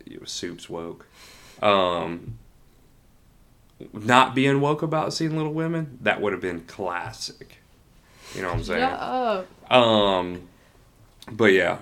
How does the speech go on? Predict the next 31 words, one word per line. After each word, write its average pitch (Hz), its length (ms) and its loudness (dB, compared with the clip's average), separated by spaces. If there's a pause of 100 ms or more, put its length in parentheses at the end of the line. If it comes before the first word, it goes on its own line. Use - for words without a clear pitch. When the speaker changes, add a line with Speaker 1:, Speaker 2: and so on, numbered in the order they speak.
(220)
Speaker 1:
go 117 200 4
see 113 260 2
Little 98 260 0
Women. 87 380 -4
That's 101 200 2
another 92 280 -2
great 90 280 -2
movie. 87 400 -6 (340)
And 123 100 0
I 151 40 2
think 190 180 0
we 202 60 0
got 175 160 0
some 135 160 -4
good 139 200 2
movies 123 280 0
coming 120 240 0
up 107 120 0
this 98 220 -4
year. 90 360 -6 (680)
There's, 110 200 -4
there's 117 240 0
a - 40 -6
couple 127 500 2
bangers 104 460 4
I'm 98 140 0
excited 95 380 -2
about 95 260 -4
seeing, 95 440 -6
for 107 260 0
sure. 95 540 -2